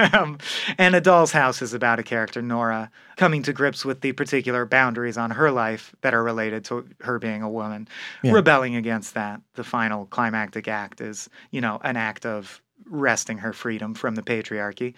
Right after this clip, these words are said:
Speaker 1: So it's a great spiritual twin. It's a really fun read. Uh, when I was assigned it in school, I enjoyed it very much.
Speaker 2: Yeah.
Speaker 1: So I'd say, go ahead and read A Doll's House. It's great. Henrik Ibsen.
Speaker 2: It's
Speaker 1: And
Speaker 2: one of the
Speaker 1: then
Speaker 2: great plays.
Speaker 1: Yeah.
Speaker 2: Yeah.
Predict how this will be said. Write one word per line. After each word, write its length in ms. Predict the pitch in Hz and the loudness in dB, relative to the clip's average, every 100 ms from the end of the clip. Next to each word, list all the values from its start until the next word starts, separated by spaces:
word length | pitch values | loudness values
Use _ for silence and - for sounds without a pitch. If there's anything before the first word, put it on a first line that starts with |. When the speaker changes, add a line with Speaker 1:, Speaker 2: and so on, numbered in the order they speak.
| - - - | -14 -18 -12
Speaker 1:
So 340 | - 185 156 160 | 4 8 8 6
it's 180 | 175 233 | 4 4
a 40 | |
great 320 | 165 185 185 | 8 8 8
spiritual 480 | - - 143 139 139 | 2 2 2 2 0
twin. 400 | 131 147 147 170 175 | 0 -2 -2 -2 -4
It's 160 | 170 | -2
a 40 | 156 | -2
really 340 | 120 139 143 | 0 2 2
fun 280 | 127 135 127 | 2 0 0
read. 420 | 131 156 135 - - | 0 0 0 -6 -6
Uh, 300 | - 131 127 | -2 -2 -2
when 140 | 139 | 0
I 80 | 131 | -2
was 100 | 123 | -2
assigned 320 | 123 135 127 | -4 -4 -2
it 80 | 127 | -2
in 80 | 117 | -4
school, 260 | - 165 139 | -2 2 2
I 80 | 127 | 2
enjoyed 360 | 123 127 165 | 0 2 2
it 40 | 120 | 2
very 200 | 123 120 | -4 -2
much. 360 | 139 113 - - - | -4 -6 -10 -16 0
Speaker 2:
Yeah. 200 | 165 113 | 2 2
Speaker 1:
So 240 | - 147 | 2 4
I'd 180 | 135 131 | 4 4
say, 140 | - 139 | 2 4
go 160 | 165 | 6
ahead 200 | 185 214 | 8 6
and 120 | 214 | 6
read 180 | 190 233 | 6 6
A 60 | 208 | 4
Doll's 320 | 135 127 117 | 4 2 0
House. 320 | 123 120 - | -2 -2 -4
It's 160 | 151 - | -10 0
great. 320 | 143 180 - | 4 6 4
Henrik 440 | - 156 175 170 - | 0 0 0 -2 0
Ibsen. 480 | 190 - 127 120 131 - - - - | -2 0 -6 -6 -8 -14 -14 -8 0
Speaker 2:
It's 120 | 165 | 4
Speaker 1:
And 40 | |
Speaker 2:
one 100 | 175 | 6
of 60 | 135 | 6
the 40 | 123 | 6
Speaker 1:
then 20 | |
Speaker 2:
great 180 | 120 113 | 4 4
plays. 360 | 104 98 - | 2 0 0
Speaker 1:
Yeah. 120 | 220 247 | 6 8
Speaker 2:
Yeah. 380 | 202 147 127 | 8 4 0